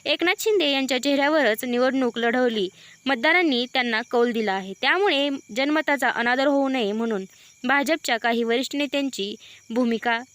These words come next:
घेतली आहे. विरोधकांनी निकालानंतर ईव्हीएम विरोधात रान पेटवलं आहे. तसंच राज्यातील मराठा आरक्षणाचा मुद्दा पुन्हा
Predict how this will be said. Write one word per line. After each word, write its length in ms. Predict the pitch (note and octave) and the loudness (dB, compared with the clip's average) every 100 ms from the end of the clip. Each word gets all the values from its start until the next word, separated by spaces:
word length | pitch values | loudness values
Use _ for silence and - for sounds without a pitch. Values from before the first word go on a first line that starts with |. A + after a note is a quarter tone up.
| - | -6
घेतली 340 | A3 A#3 F3+ F#3 | -4 -2 -2 -2
आहे. 240 | F3 F3 - _ _ _ _ _ _ _ _ - - _ | -4 -12 -16 _ _ _ _ _ _ _ _ -20 -20 _
विरोधकांनी 600 | B3+ C#4+ F4 G4 G4 D4 A#3+ | -2 0 2 2 2 2 0
निकालानंतर 640 | A#3 A#3+ B3+ C4+ B3 G3+ | 0 0 2 0 0 0
ईव्हीएम 400 | - A#3+ A3 B3+ | 0 -2 0 0
विरोधात 440 | C4+ C#4 C#4+ G3 G#3 - _ _ _ _ | 0 0 0 0 -2 -6 _ _ _ _
रान 240 | G#3 G#3+ A3 | -2 0 0
पेटवलं 400 | A3 F#3 F3+ F3+ | -2 -2 -4 -4
आहे. 160 | F3+ E3+ A3+ | -8 -6 -6
तसंच 360 | B3+ A3+ F#3+ | 0 0 0
राज्यातील 480 | A3 G#3 A#3 C4 B3 | -2 0 -2 -2 -2
मराठा 340 | G#3 G#3 A3 | 0 0 0
आरक्षणाचा 720 | D4 D4 D#4+ - F4 D#4+ A3+ | 0 0 0 0 0 0 0
मुद्दा 340 | A3 A3+ G3 F#3 | -2 -2 0 -2
पुन्हा 380 | G3+ A#3+ A#3 | -2 -2 0